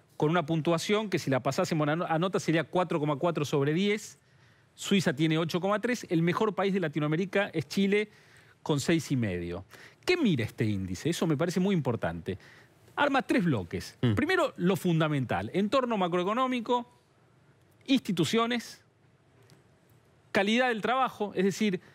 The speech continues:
Speaker 1: educación primaria y secundaria, y la infraestructura. Hay, hay rutas, hay caminos, se puede viajar, no se puede viajar. Si eso está o no está. Segundo bloque,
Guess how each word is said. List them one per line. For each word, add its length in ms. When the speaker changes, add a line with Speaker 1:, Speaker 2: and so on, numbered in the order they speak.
Speaker 1:
educación 500
primaria 600
y 100
secundaria, 500
y 80
la 60
infraestructura. 580
Hay, 240
hay 140
rutas, 420
hay 80
caminos, 880
se 280
puede 200
viajar, 320
no 80
se 120
puede 160
viajar. 360
Si 240
eso 140
está 160
o 60
no 80
está. 280
Segundo 640
bloque, 520